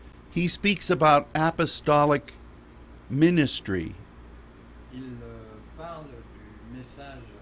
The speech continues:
Speaker 2: apostolique.
Speaker 1: And he emphasizes patience.
Speaker 2: Et il, euh, met l'emphase sur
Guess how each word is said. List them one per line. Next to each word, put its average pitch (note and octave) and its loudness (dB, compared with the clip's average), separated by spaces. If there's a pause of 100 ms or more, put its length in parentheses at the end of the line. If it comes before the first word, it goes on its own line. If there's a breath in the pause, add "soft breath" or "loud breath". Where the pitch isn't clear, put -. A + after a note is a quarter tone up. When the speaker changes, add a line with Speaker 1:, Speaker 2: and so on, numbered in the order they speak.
(120)
Speaker 2:
apostolique. - -20 (440)
Speaker 1:
And C3+ 2
he D#3 4
emphasizes C3+ 0
patience. - -4 (800)
Speaker 2:
Et C3 -18
il, A#2+ -20
euh, A2+ -20 (120)
met F3 -20
l'emphase E3+ -18 (340)
sur A#2+ -20